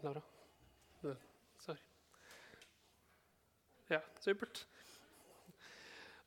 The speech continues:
Og, og han hadde ventet så lenge på at noen skulle ta han ut i vannet. Og så tenker jeg, «Jesus, skal du hjelpe meg ut i vannet? Endelig skal jeg komme uti der.» Så bare, «Jesus, nei. Du skal ikke ut i vannet.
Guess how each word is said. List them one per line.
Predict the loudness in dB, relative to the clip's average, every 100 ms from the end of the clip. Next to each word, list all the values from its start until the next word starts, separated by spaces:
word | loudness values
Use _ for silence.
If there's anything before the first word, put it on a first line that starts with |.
| 12
Og, | 12 12 12 12
og | 8 -10 -16 -20 -20 -20 -20 -20 -20 2 12
han | 12
hadde | 12 12
ventet | 12 12
så | 12 12 12
lenge | 12 12
på | 12 10
at | 10
noen | 10
skulle | 6 8
ta | 8
han |
ut | 10
i | 10
vannet. | 10 8 4 -2 -20 -20 -18 -18 -20 -20 0
Og | 4
så | 10 12 12 12
tenker | 10 12
jeg, | 10 8 6 8
«Jesus, | 10 10 6 6 8
skal | 10
du | 12
hjelpe | 12 12
meg | 6
ut | 8
i |
vannet? | 8 8 8
Endelig | 10 12 10 10
skal | 6
jeg |
komme | 6 8 8
uti | 10 12
der.» | 12 10 -2 -18 -20 -20 -20 -20 -4
Så | 2
bare, | 8 8 8
«Jesus, | 4 -6 -12 -12
nei. | -14 -16 -18 -20 -20 -20 -20 -20 -20 -20 _ _ _ _ -20 -20 -20 -20 -20 -20 -20 -20 -20 -20 -20 -20 -6 0
Du | 4
skal | 8 10 10
ikke | 6
ut | 6
i | 6
vannet. | 6 4 0